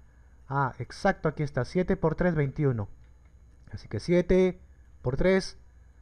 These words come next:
veintiuno. Debajo de ese veintiuno. Ahora se resta. Siempre se resta esto primero. Uno menos uno, cero, porque son iguales. Acá,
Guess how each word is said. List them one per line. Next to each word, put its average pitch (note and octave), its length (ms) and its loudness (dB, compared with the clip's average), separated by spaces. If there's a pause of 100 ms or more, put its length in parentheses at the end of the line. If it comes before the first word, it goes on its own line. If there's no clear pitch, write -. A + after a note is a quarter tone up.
(160)
veintiuno. F3+ 640 2 (160)
Debajo E3 380 2
de D#3 100 4
ese D#3+ 180 2
veintiuno. C#3 460 0
Ahora C3+ 140 0
se E3 120 2
resta. E3+ 400 2
Siempre A3 360 2
se G3+ 100 2
resta F#3 380 2
esto F#3 240 0
primero. D3 380 0 (380)
Uno G3 220 2
menos F#3+ 300 2
uno, A#3+ 240 2 (420)
cero, A3+ 340 4
porque D3+ 220 -2
son D3 220 -4
iguales. D#3+ 500 2
Acá, F#3 300 -2